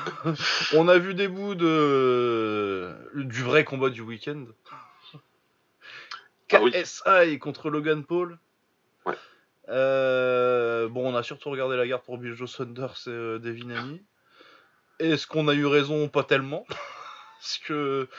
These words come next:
Speaker 1: Bill Joe Saunders gagne par K O au onzième, euh, quand il a décidé de se sortir un peu les doigts du cul.
Speaker 2: Ah ouais, franchement, c'était dégueulasse.
Speaker 1: Oh, c'était nul.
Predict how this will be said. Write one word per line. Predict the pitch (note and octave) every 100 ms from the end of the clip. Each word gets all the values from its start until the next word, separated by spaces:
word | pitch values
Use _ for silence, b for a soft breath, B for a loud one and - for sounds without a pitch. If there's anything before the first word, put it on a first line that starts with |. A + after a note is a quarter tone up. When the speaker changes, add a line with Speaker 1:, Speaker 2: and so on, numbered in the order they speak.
| B B -
Speaker 1:
Bill | E3+
Joe | F3 F3+
Saunders | F#3+ F#3+ G3 E3+
gagne | E3+
par | D#3+ D#3+ D3+
K | D#3+
O | D#3+
au | D#3+ D3+
onzième, | D3 C#3+ C#3 D3+ D#3+ C#3 - _ _ _ _ _ _
euh, | E2 G2+ A2 A2 A2
quand | G#2 A#2 -
il | A#2+
a |
décidé | A#2 A#2+ -
de | B2
se | B2
sortir | - A#2 A#2+
un | A#2
peu | A2 A#2
les | A2+
doigts | A2+
du | A2+
cul. | A2 E3 - _ _ _ _ _ _ _ _ _ B B B B B _
Speaker 2:
Ah | - G2
ouais, | G2
franchement, | F2+ F#2+ - G#2+
c'était | - E2
dégueulasse. | F2+ F#2 G3 F3+ -
Speaker 1:
Oh, | - D#3 C#3+
c'était | B2+ - B2
nul. | C3 D#3